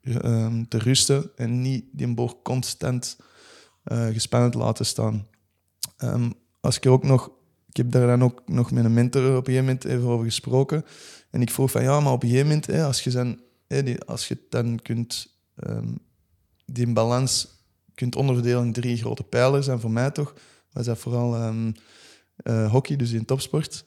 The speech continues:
dan werk of studie en dan vrienden en familie." Ik zei, "Ja, om eerlijk te zijn, hoe dichter dat ik naar een toernooi ga, hoe meer dat ik echt in die tunnelvisie ga.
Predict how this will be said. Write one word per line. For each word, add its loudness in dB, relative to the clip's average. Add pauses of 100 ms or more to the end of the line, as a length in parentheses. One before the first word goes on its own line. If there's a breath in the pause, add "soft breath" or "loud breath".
dan 0
werk 2
of -4
studie 2
en -4
dan -2
vrienden -2
en -2
familie." -2 (1160 loud breath)
Ik -4
zei, 2
"Ja, 6 (180)
om 0
eerlijk 2
te -4
zijn, 0 (100)
hoe -2
dichter 0
dat 2
ik -2
naar 0
een -4
toernooi 2
ga, 2
hoe 2
meer 6
dat 4
ik -2
echt -4
in 0
die 0
tunnelvisie 0
ga. -4